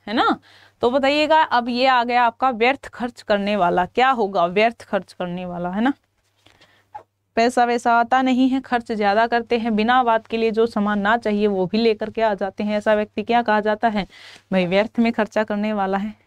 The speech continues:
कृपण होगा, मितव्ययी होगा, धनी होगा या अपव्ययी होगा? बताइएगा मुझे, क्या आप उसे कहेंगे?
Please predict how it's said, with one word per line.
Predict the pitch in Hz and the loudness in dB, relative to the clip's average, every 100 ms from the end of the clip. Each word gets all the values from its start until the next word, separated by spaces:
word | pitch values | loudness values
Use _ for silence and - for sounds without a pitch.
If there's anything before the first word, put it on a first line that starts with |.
| _ - | _ -6
कृपण | 202 226 | 0 2
होगा, | 214 202 214 | 2 2 2
मितव्ययी | 208 190 196 214 220 | 0 -2 0 2 2
होगा, | 185 190 208 | 2 2 0
धनी | 190 170 175 202 | 0 -2 0 2
होगा | 208 190 196 | 2 0 2
या | 208 208 | 2 2
अपव्ययी | 196 - 202 220 | -2 0 2 2
होगा? | 175 165 180 - - - _ _ - | 0 -4 -6 -10 -20 -20 _ _ -2
बताइएगा | 214 226 233 247 | 2 2 4 2
मुझे, | 220 220 | 2 2
क्या | 226 220 | 2 2
आप | 220 208 | 2 0
उसे | 214 220 | -2 -2
कहेंगे? | 196 185 202 220 | 0 0 2 0